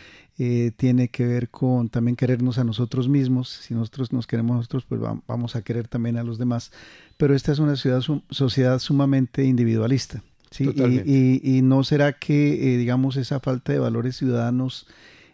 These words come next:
Speaker 1: eh, y de principios tiene que ver con esta falta de solidaridad que existe en nuestro medio?
Speaker 2: Sí, desafortunadamente, este pedacito de, que usted menciona,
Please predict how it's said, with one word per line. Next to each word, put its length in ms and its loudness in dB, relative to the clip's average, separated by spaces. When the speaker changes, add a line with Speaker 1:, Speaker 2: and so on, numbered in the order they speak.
Speaker 1:
eh, 320 0
y 40 0
de 120 0
principios 460 -4
tiene 240 2
que 120 -2
ver 100 -4
con 140 0
esta 240 -2
falta 360 -4
de 200 0
solidaridad 580 -2
que 120 -8
existe 400 -6
en 80 0
nuestro 240 -6
medio? 240 -2
Speaker 2:
Sí, 360 0
desafortunadamente, 1160 2
este 260 -2
pedacito 640 0
de, 260 -2
que 80 -18
usted 160 -6
menciona, 460 -4